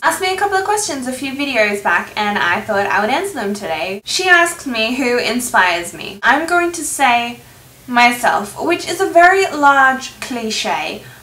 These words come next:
I understand that. Basically, I try to inspire myself, which hopefully inspires other people. Like, I would like to be somebody that I would look up to. So that's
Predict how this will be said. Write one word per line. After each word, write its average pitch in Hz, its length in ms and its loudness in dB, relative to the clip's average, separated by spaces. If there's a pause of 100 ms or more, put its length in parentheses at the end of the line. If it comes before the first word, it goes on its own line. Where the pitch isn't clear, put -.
I 330 280 6
understand 220 600 -2
that. - 340 -6
Basically, 554 540 4
I - 140 6
try 285 360 6
to 202 100 0
inspire 208 640 2
myself, - 840 0 (140)
which 285 320 -2 (120)
hopefully 403 840 -2
inspires 285 560 -2
other 240 240 -2
people. - 480 -8 (360)
Like, 294 280 -4
I 311 160 8
would 403 120 4
like 403 200 2
to 392 100 0
be 349 100 4
somebody 311 320 -2
that 247 160 0
I 254 200 4
would 254 120 -4
look 233 140 -6
up 247 220 -4
to. - 300 -10 (500)
So 294 180 -4
that's 311 440 0